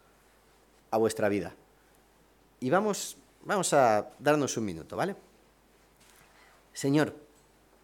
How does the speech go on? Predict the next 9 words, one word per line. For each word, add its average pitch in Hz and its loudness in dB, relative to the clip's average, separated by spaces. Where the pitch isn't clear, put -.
quiero 160 6
pedirte 175 6
ahora 185 2
que, 113 6
que 120 4
hagas 151 2
tu 123 0
palabra 139 6
poderosa 131 0